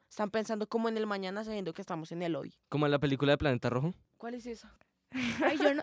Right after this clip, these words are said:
Speaker 3: yo no sé, pero yo sí me prefiero quedarme aquí en mi tierrita, yo no.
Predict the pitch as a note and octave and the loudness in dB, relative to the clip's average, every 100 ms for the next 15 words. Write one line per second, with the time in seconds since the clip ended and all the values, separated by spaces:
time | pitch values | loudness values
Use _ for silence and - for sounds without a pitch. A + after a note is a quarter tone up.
0 | - D4 F4 G4 G#4 G4+ G4 E4 C#4+ D#4 | 10 12 12 10 6 6 4 4 4 2
1 | D#4 D#4 D4 B3+ C4 C4+ C4+ A#3+ A#3 C4 | 0 0 0 4 4 6 6 6 4 4
2 | - A#3 - D#4 E4 E4 E4 C4+ A#3 A3 | 2 0 0 0 2 2 0 -4 -6 -8
3 | A3+ G#3+ A3+ A#3 B3 | -10 -6 -4 -6 -10